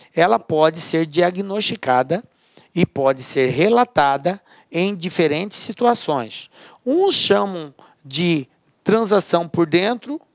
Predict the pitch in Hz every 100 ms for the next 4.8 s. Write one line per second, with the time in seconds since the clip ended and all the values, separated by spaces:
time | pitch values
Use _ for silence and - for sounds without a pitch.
0 | _ _ _ _ - 190 202 196 170 -
1 | 175 180 180 156 165 160 - - - 156
2 | 180 180 165 143 - 165 180 _ _ _
3 | _ - 196 175 156 - 180 156 175 262
4 | _ - - - - 151 180